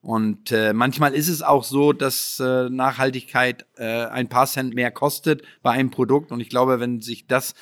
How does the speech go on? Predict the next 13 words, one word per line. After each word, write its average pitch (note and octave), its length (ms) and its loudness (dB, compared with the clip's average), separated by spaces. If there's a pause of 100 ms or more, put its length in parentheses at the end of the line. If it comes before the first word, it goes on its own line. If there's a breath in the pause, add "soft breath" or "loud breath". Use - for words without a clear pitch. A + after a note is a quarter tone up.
(140 soft breath)
so B2+ 140 -2
ein C3 100 0
bisschen C#3+ 280 0
entwickelt, B2 580 2
dass A#2 120 -4
man C3 120 0
nicht C#3+ 180 0
nur C#3 140 0
drüber A#2+ 280 0
redet, D3 600 4
was A#2+ 160 -2
alle C#3+ 240 0
tun, D#3 300 0